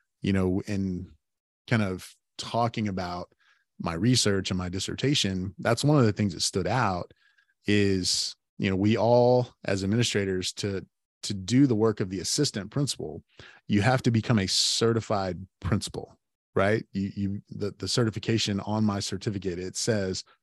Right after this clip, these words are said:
principal. I have to get that before I can move into an assistant principal role. And the degree that I got in, you know, educational leadership,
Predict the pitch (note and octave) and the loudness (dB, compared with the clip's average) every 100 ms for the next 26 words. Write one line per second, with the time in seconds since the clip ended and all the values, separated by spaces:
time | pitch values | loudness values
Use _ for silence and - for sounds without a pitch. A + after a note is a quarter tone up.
0 | _ _ - B2+ - - - _ _ _ | _ _ 2 2 0 -12 -14 _ _ _
1 | _ _ _ - A2 G#2+ G#2 G2 F#2+ F2+ | _ _ _ 0 0 2 0 -2 -4 0
2 | B2 B2+ - - - - G#2 - A2+ A#2+ | 2 2 -2 -8 -4 -4 -4 -2 0 2
3 | G2+ G2+ G2 F#2+ G2+ F#2 F#2 F#2+ - F#2 | 0 -4 -4 -2 -2 -2 -4 -4 -4 -4
4 | F2+ F2+ - _ _ - F2 - - - | -4 -6 -10 _ _ -10 -4 0 0 0
5 | F#2+ A2 G2 E2 E2+ - - - F#2+ G2 | -2 -4 -4 -8 -10 -10 -14 -10 -4 -2
6 | G2 F#2 F2 - - _ _ - F#2+ G2+ | -2 -2 -6 -14 -20 _ _ -14 -6 -4
7 | F#2+ F2+ F2+ E2+ - _ _ - F#2 A2 | -2 -4 -6 -8 -12 _ _ -12 -4 -4
8 | F#2 A2+ C#3+ A2 G2+ F#2+ F#2 G2+ G2+ G2+ | 0 2 4 4 2 0 0 2 2 2
9 | G2+ G2+ A2 A2 G2 - A2+ A2 A2+ G2+ | 0 0 -2 -2 -2 0 -2 2 0 0
10 | G2 A2+ A2+ - F2 | 0 2 2 0 -4